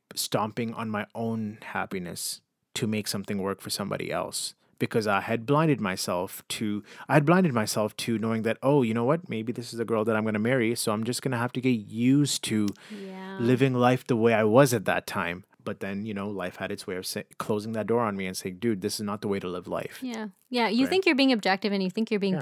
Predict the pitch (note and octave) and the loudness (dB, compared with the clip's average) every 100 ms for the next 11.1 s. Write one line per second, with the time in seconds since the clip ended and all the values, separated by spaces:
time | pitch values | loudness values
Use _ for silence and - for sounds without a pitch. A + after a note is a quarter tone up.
0 | D3+ F3+ A#3 - F3+ F#3 - G3+ G3 F#3 | 0 0 -2 0 -2 -2 -2 -4 -2 -2
1 | F3+ E3+ _ _ - G3 - - - G#3 | -4 -6 _ _ -18 -18 -18 -18 -4 0
2 | A#3+ D3 E3 D3+ E3 A#3 A#3 A#3+ A3+ A3 | 4 8 10 10 8 6 6 8 8 8
3 | C#3 - A3 G#3+ F3+ C#3 B2 A2+ - C3+ | 8 8 6 6 10 10 8 6 6 6
4 | B2+ B2+ A2+ A#2 G#2+ A2 A2+ A2 - - | 6 4 4 4 6 4 4 0 -6 -6
5 | A#2 A2 D#3 C3+ G3 F#3 F3+ F#3 D#3+ - | -2 2 2 2 0 -6 -8 -10 -12 -10
6 | - E3 - - - _ _ D3 E3+ G#3 | -2 -2 -2 -10 -20 _ _ 2 2 4
7 | F#3 C#3+ B2 - G2+ F#2 G#2 E3 - _ | 2 0 0 0 -2 -2 -2 -2 -6 _
8 | _ - B2+ B2+ A#2 B2 C3+ - - - | _ -8 -2 0 0 0 -2 -6 -16 -8
9 | A#2 A#2+ D3 D#3 C3 A2 A2+ A#2+ G#2+ G2+ | 0 4 4 2 0 0 0 -2 -2 -2
10 | F#2 F#2+ F#2+ - - G2 G#2 - D3+ E3 | 0 -2 -6 -14 -10 -8 -6 0 0 0